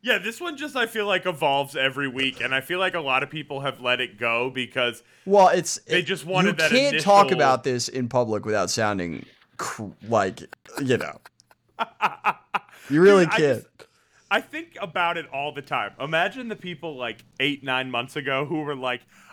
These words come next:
Speaker 1: "I hear Hasidic Jews in my floor." And everyone was like, "You're a racist."
Speaker 2: Yeah.
Speaker 1: And now they're like, "Look,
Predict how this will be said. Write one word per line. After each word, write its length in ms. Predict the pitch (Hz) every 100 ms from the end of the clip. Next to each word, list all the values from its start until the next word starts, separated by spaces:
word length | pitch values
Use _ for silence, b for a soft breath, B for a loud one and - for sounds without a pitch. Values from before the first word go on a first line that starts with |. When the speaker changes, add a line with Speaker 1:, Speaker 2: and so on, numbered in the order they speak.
| _
Speaker 1:
"I 200 | 175 185
hear 420 | 196 - 220 240 240
Hasidic 680 | 220 226 - 254 226 165
Jews 560 | 160 143 208 233 233 160
in 140 | 208
my 160 | 190 170
floor." 680 | - - 175 208 208 131 113
And 140 | - 147
everyone 340 | 147 160 151
was 120 | 143 139
like, 140 | 135 b b b
"You're 340 | 117 214 302 240
a 100 | 190
racist." 600 | 220 277 - 151 - -
Speaker 2:
Yeah. 220 | 143 107
Speaker 1:
And 100 | 160
now 160 | 160 165
they're 160 | 160
like, 240 | 151 151 -
"Look, 500 | 302 381 339 -